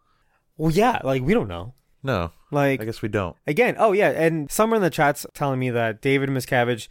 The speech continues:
Speaker 1: uh, his wife hasn't been seen in over ten years. Leah tried to get a missing persons case open, but they wouldn't.
Speaker 2: That's fucking creepy.
Speaker 1: So, that's what I was talking, talking about earlier, is that
Speaker 2: Yeah.
Speaker 1: maybe there's a murder in here somewhere about the leader of the church's wife,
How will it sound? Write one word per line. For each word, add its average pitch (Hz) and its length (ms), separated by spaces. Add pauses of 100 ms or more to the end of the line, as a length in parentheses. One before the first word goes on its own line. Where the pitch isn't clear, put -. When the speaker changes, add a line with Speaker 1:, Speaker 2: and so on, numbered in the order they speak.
(380)
Speaker 1:
uh, 120 140
his 117 220
wife 127 360
hasn't 123 240
been 110 120
seen 117 220
in 107 120
over 101 180
ten 104 280
years. 92 460 (380)
Leah 151 240
tried 143 240
to 139 80
get 120 100
a 113 60
missing 117 320
persons 160 420
case 120 260
open, 110 300
but 101 200
they 104 140
wouldn't. 98 640
Speaker 2:
That's 127 280
fucking 110 380
creepy. - 160
Speaker 1:
So, 175 360 (320)
that's 180 220
what 196 80
I - 20
was 165 120
talking, 160 200
talking 156 180
about 127 220
earlier, 131 380
is 104 80
that 110 180
Speaker 2:
Yeah. 98 320
Speaker 1:
maybe 165 380
there's 151 180
a 135 140
murder 117 420
in 107 80
here 101 160
somewhere 107 400
about 101 320 (300)
the 113 380
leader 180 520
of 156 80
the 139 100
church's 123 400
wife, 92 500